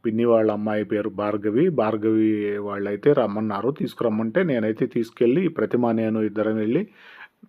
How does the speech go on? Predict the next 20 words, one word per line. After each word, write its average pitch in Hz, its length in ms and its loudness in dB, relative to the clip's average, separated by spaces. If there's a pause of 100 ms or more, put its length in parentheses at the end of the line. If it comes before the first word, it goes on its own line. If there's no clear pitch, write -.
(200)
ఆ, 202 420 -6 (480)
ఫిబ్రవరి 131 440 6
నాలుగో 117 320 6
తారీఖు 110 360 2
అయితే 107 140 0
వదిలిపెట్టి 110 520 2
రావడం 98 360 -4
జరిగింది. 101 440 -4
తర్వాత 123 400 2
నేను 120 180 0
ఫిబ్రవరి 120 500 4
ఐదో 117 240 4
తారీఖు 113 540 0 (400)
కుంభమేళాకి 123 720 4
ప్రయాణం 110 440 0
అయ్యి, 135 340 0 (100)
అప్పటికప్పుడు 127 580 2
నేను 110 540 0 (500)
రిజర్వేషన్ 135 520 6
అవ్వలేదు, 120 580 6